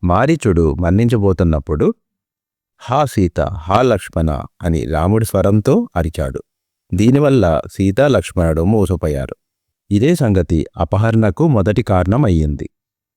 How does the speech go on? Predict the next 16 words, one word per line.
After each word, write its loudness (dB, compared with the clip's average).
ఫ్రెండ్స్, -2
మారీచుడి 0
కథ -2
నచ్చిందా? 0
అయితే 0
లైక్ 0
చేయండి, 0
షేర్ 0
చేయండి, -2
ఇంకా -2
సబ్స్క్రైబ్ -2
చేసి 0
బెల్ 2
ఐకాన్ 2
నొక్కడం 0
మర్చిపోవద్దు. -2